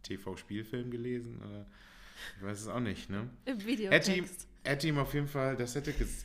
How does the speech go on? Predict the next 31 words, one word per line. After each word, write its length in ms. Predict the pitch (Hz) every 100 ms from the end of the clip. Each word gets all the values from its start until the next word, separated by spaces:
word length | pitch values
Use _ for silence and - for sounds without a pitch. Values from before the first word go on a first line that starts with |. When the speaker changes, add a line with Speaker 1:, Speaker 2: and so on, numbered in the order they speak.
| -
Speaker 1:
prophezeit, 840 | 120 117 - 135 143 151 - -
dass 380 | 120 127 - - 113
irgendwann 500 | 123 120 98 104 101
dieser 260 | 101 98
Auserwählte 680 | 92 90 82 90 85 90 80
wiedergeboren 680 | 98 101 98 101 110 107 98
wird 280 | 120 123
und 220 | - 95 98
damit 360 | 104 113 107
das 160 | 98 -
Ende 300 | 110 113 110
der 120 | 98
Maschinen 560 | 95 92 - 101 104 98
und 120 | 90
das 120 | 95
Ende 220 | 90 101
der 100 | 90
Matrix 680 | 85 90 98 - - - - - - -
einläuten 720 | 80 85 80 76 76 - 53 - _ - -
würde. 320 | - - - - - - - - - -
Speaker 2:
Ja, 240 | 220 240
und 120 | 240
dann, 180 | 233 214
dann 200 | 226 208
sagt 220 | 214 339
er 60 | 294
dem 160 | 233 190
einfach 240 | 196 208
so 120 | 220
einen 160 | 247 226
krassen 560 | - 240 - 240 214